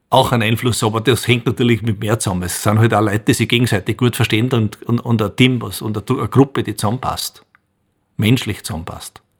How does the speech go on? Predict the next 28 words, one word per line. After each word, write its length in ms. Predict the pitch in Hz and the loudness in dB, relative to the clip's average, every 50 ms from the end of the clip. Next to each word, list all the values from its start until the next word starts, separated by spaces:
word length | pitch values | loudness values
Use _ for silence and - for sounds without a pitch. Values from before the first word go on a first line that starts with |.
| _ _ _ _ _ _ _ _ - | _ _ _ _ _ _ _ _ 2
Aber 340 | - 127 131 123 123 - - _ _ _ - | 4 4 4 4 0 0 -8 _ _ _ -2
man 180 | - 123 131 117 | 0 0 0 2
kann 180 | - 117 127 | 2 0 2
es 160 | 151 147 - - | 2 0 -2 0
sicher, 400 | - 156 151 - 180 151 117 - - - - - - | 0 0 0 0 -2 -4 -4 -6 -16 -20 -20 -6 0
das 120 | - 131 110 | 2 4 4
wird 160 | 135 127 123 | 4 4 4
sicher 240 | - 151 151 - 175 | 2 2 2 2 2
unterstützt 720 | 180 175 - 156 - - 214 180 - - - - - _ _ - - - - - - _ _ _ _ _ _ - | 0 2 0 -2 0 0 0 0 0 -4 -12 -14 -16 _ _ -20 -20 -20 -20 -20 -20 _ _ _ _ _ _ -2
von 200 | - 139 139 139 | 2 4 4 6
einer 160 | 131 127 131 | 6 4 2
Umgebung, 640 | 139 135 127 120 123 123 135 160 170 175 175 170 - _ _ _ _ _ _ _ _ _ _ _ _ _ _ _ _ _ _ - | 2 0 0 2 2 2 4 4 2 0 0 -4 -8 _ _ _ _ _ _ _ _ _ _ _ _ _ _ _ _ _ _ 2
die 260 | - 151 151 160 - - _ _ - | 4 4 4 4 0 -4 _ _ 0
einen 200 | 143 143 143 147 | 2 4 6 6
nicht 200 | 160 202 208 - | 6 6 4 2
stresst. 640 | - - - 101 85 - - - - - - - _ _ _ _ _ _ _ _ _ _ _ _ _ _ _ _ _ _ _ _ _ | -2 -6 -8 -10 -10 -8 -8 -10 -10 -12 -16 -20 _ _ _ _ _ _ _ _ _ _ _ _ _ _ _ _ _ _ _ _ _
Es 100 | - - | -4 2
gibt, 220 | - 165 156 160 180 | 2 4 4 4 0
ich 100 | 156 123 - - - - - - - | 0 0 -2 -12 -20 -20 -20 -18 -8
kann 160 | - - 143 | 0 0 2
mich 80 | 156 151 | 4 4
erinnern, 280 | 135 135 147 180 180 156 | 2 4 4 4 4 4
da 120 | 151 123 | 2 0
hat 120 | 135 156 | 0 0
mir 60 | 165 147 | 0 0
eine 180 | 139 135 131 | 2 2 2
Direktorin 640 | 123 - 139 139 139 - - - 101 110 151 165 165 | 4 4 4 4 2 0 -2 -2 0 2 4 4 4
erzählt, 460 | 160 147 - - 139 151 175 - - | 2 -2 0 2 2 2 2 0 -4